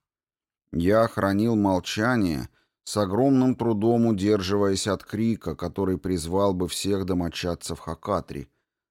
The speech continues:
но обе тени застыли на пороге. "Это разрывает мне сердце!"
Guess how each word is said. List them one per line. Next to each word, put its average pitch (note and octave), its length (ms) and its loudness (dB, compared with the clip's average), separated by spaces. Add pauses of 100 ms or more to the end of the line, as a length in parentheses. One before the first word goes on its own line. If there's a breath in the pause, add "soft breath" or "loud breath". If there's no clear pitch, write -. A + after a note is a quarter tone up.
но F#2 220 0
обе E2 240 -2
тени A2 440 -2
застыли E2+ 520 -6
на D#2+ 160 -6
пороге. D#2 560 -10 (600)
"Это D2+ 340 -10
разрывает D2 920 -8
мне E2+ 280 -6
сердце!" E2 840 -4